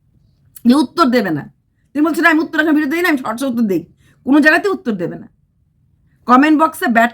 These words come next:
কমেন্ট ডিলিট, বেশি করলে হাইড। At least এই বাচ্চাটা আসা পর্যন্ত, পৃথিবীর, পৃথিবীর আলো দেখা পর্যন্ত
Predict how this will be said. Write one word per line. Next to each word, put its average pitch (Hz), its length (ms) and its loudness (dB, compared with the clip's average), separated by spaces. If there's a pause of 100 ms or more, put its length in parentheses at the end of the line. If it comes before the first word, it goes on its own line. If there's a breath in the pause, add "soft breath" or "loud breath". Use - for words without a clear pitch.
কমেন্ট 294 260 -2
ডিলিট, 359 280 -4 (1000)
বেশি 247 180 2
করলে 330 240 2
হাইড। 311 320 2 (1200)
At 320 240 2
least 403 280 -6 (200)
এই 339 220 -4
বাচ্চাটা 262 420 0
আসা 220 240 -2
পর্যন্ত, 247 240 -2
পৃথিবীর, 226 440 -6 (260 soft breath)
পৃথিবীর 277 380 0
আলো 226 280 0
দেখা 208 260 -2
পর্যন্ত 254 360 -2